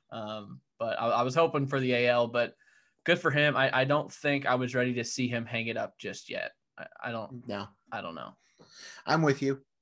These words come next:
Speaker 2: I'm with you. I, I wasn't ready for that either, but as we talked about last week, his numbers just, numbers just haven't been,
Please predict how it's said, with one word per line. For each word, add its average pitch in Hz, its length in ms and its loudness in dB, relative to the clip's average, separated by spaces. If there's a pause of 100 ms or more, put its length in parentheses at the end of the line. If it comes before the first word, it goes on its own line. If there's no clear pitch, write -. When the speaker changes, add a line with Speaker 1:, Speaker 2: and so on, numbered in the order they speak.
Speaker 2:
I'm 131 140 -4
with 135 220 -2
you. 120 120 0
I, 117 120 0
I 117 200 -2
wasn't 123 380 -2
ready 117 200 -2
for - 140 -10
that 120 200 -2
either, 107 400 -6
but 101 180 -2 (460)
as 110 120 -2
we 117 60 -2
talked 110 220 0
about 101 160 0
last 95 260 -4
week, 92 220 -8
his 104 160 -6
numbers 98 340 -8
just, - 240 -12 (100)
numbers 117 300 -4
just - 100 -12
haven't 113 360 -2
been, 101 320 -6